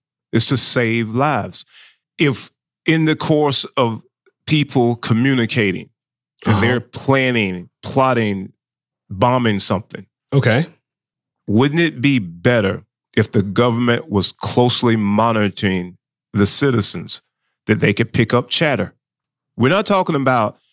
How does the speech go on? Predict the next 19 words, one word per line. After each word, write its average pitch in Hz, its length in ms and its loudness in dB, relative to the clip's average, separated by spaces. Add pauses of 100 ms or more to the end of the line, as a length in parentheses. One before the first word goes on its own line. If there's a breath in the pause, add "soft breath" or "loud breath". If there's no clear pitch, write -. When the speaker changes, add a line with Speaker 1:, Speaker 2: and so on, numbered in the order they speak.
(240)
Speaker 1:
people 117 540 2
of, 101 440 0
uh, 104 240 0 (220)
foreign 113 360 2
countries. 123 640 -4
We're 120 120 4
talking 156 280 2
about 117 280 0
U 117 380 2
S 143 200 0
citizens. - 580 -2
Speaker 2:
Domestic 180 460 0
terrorists. 107 680 -4 (120)
Speaker 1:
One 120 360 2
hundred 151 500 0
percent. - 600 -2 (140)
Speaker 2:
Okay. 107 260 2
Speaker 1:
I 127 180 2
have 113 360 0